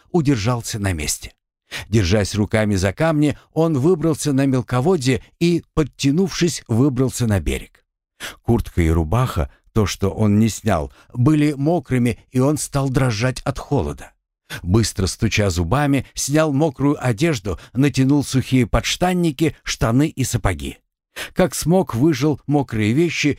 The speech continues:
и, чтобы согреться, побежал рысцой дальше. Пробежал он недалеко,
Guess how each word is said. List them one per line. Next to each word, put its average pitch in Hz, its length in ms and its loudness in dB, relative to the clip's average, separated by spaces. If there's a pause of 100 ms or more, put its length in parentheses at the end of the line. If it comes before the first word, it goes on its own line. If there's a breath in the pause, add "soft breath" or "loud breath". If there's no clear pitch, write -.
(120 soft breath)
и, 131 80 -4
чтобы 127 280 0
согреться, 139 560 -2
побежал 143 580 0
рысцой 127 560 -2
дальше. 76 500 -6 (600 loud breath)
Пробежал 156 560 2
он 143 240 2
недалеко, 107 720 -2